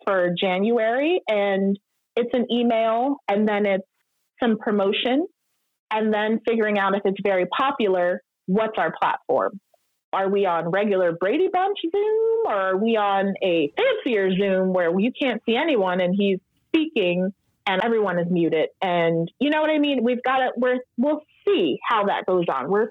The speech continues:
flexible in that way. But today is mid-October now. And so we think that that's enough of a lead time to promote it properly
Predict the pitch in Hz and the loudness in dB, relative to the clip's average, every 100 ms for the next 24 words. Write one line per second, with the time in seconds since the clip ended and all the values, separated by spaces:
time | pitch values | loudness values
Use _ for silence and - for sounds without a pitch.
0 | - 311 311 - 190 170 151 147 - 170 | -2 -2 -2 -2 0 2 2 -2 -2 0
1 | 120 98 - _ _ _ _ - 214 180 | 2 0 -4 _ _ _ _ -6 -2 -2
2 | - - - 220 208 202 202 196 202 - | -4 -12 -8 -4 0 2 2 2 0 0
3 | 190 180 180 _ _ _ 214 202 190 180 | 0 0 -2 _ _ _ -2 0 0 -2
4 | - 202 180 180 180 170 165 165 165 - | -2 -2 2 2 2 0 2 2 0 0
5 | 180 180 - 185 170 180 208 214 226 214 | 0 0 -2 0 0 0 0 0 -2 0
6 | 202 180 196 190 214 208 196 190 196 196 | -2 -2 0 -2 0 2 2 0 -2 0
7 | 185 185 185 196 180 175 175 208 190 190 | 2 0 0 -2 -2 -2 -2 0 0 0
8 | 190 - 185 185 185 175 175 165 175 | -2 -2 -2 -2 0 2 2 0 -2